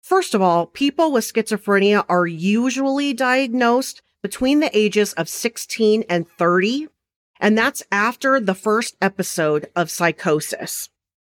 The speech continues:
However, research shows that gradual changes in thinking, mood, and social functioning often appear before the first episode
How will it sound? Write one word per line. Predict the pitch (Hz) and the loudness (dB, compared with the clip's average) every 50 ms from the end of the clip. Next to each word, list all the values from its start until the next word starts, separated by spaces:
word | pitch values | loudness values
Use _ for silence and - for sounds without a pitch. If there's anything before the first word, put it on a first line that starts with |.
| _ _ _ _ _ _ _ _ _ _ _ _ | _ _ _ _ _ _ _ _ _ _ _ _
However, | - 254 233 233 254 254 226 233 214 202 | 0 2 2 2 2 2 2 0 0 0
research | 220 262 302 302 - - 294 247 - - | -2 -4 -6 -6 -4 -2 -2 -2 -2 -4
shows | - - 233 220 214 196 180 - | -6 -2 0 2 2 2 2 0
that | - 160 - 180 | -2 -4 -4 -4
gradual | 160 170 175 180 190 196 214 208 240 254 240 247 254 | -4 -2 0 2 2 2 2 0 0 0 0 0 0
changes | 247 - - 247 240 247 254 240 262 269 269 285 285 - - - - _ - | -2 -2 0 0 0 0 0 0 2 2 2 2 0 -4 -10 -14 -14 _ -2
in | 180 165 160 | -2 -2 -2
thinking, | - - - 214 226 247 240 - 240 240 247 254 262 262 262 - _ _ _ | 0 0 2 2 2 2 0 -2 0 0 2 2 0 -2 -4 -8 _ _ _
mood, | 180 180 180 190 190 190 196 208 233 233 254 - _ _ _ _ _ | -2 2 4 4 6 4 4 4 2 0 -4 -10 _ _ _ _ _
and | - 180 175 | -2 -2 -2
social | - - - 185 196 208 - 226 214 | -2 0 0 0 0 2 0 -2 -2
functioning | 208 - 226 226 240 226 - - 247 240 233 254 277 277 - - - - - - | 0 0 0 0 0 -2 -4 -2 0 0 0 0 0 -4 -6 -10 -20 -20 -6 0
often | - 196 208 214 - 240 220 214 - | 2 2 2 2 2 2 2 2 2
appear | 165 185 - - - 220 196 190 196 190 185 - - - _ - | 0 -2 -2 -4 -2 0 2 4 4 2 0 -2 -8 -20 _ -4
before | 160 202 185 - - - - - 226 226 254 254 233 185 156 151 151 151 _ | -4 -2 -2 -4 -8 -12 -4 0 2 2 2 2 2 2 2 2 0 -4 _
the | - 185 185 | -6 -6 -4
first | - - 175 170 - - | 0 0 0 0 -2 -2
episode | - 147 156 - 165 - - 151 143 135 131 135 | -4 -4 -4 -4 -8 -6 -2 0 0 0 0 -2